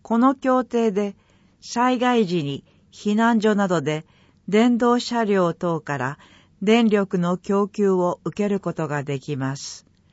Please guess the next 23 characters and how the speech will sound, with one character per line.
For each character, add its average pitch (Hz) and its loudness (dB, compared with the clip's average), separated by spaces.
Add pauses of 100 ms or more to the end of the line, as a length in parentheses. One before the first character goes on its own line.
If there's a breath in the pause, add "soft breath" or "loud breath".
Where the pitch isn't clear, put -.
(400 soft breath)
一 185 -4
台 185 0
で 147 -6 (300 soft breath)
一 185 0 (100)
般 226 0
家 214 -6
庭 156 -2
約 190 -2
十 240 0
日 254 -2
分 226 0
の 226 0
電 202 0
力 220 0 (100)
供 208 0
給 156 -4
が 135 -6
可 147 -8
能 151 -4
で 135 -6
す。 - -20 (1040 soft breath)
写 202 -4
真。 208 0